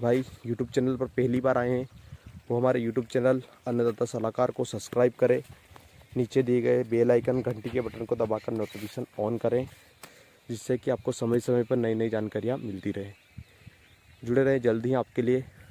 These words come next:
नया वीडियो तरबूज संबंधित एवं अन्य खेती संबंधित वीडियो लेकर आएंगे। धन्यवाद किसान भाइयों,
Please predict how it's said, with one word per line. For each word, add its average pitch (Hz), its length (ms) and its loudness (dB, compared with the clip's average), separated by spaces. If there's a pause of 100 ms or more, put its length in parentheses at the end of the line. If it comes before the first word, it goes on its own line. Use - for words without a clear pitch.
(120)
नया 120 160 2
वीडियो 117 300 0
तरबूज 113 300 -2
संबंधित 120 520 0 (520)
एवं 123 180 2 (120)
अन्य 135 240 4
खेती 127 260 2
संबंधित 117 480 -2
वीडियो 113 200 2
लेकर 110 280 2
आएंगे। 117 260 2 (1040)
धन्यवाद 131 320 4
किसान 131 280 -2
भाइयों, 127 240 2